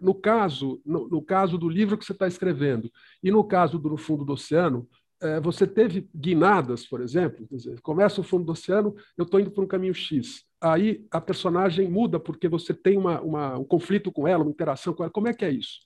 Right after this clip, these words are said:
O livro acontece enquanto tá sendo escrito ou ele já tá escrito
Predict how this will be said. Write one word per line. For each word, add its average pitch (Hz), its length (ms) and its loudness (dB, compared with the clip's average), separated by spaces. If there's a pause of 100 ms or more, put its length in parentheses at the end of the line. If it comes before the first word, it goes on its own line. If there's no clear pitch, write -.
O 151 60 -2
livro 196 180 2
acontece 185 500 2
enquanto 170 260 -2
tá 151 100 -8
sendo 139 240 -4
escrito 220 340 -2
ou 208 60 4
ele 196 60 0
já 175 140 0
tá 180 220 0
escrito 180 640 -6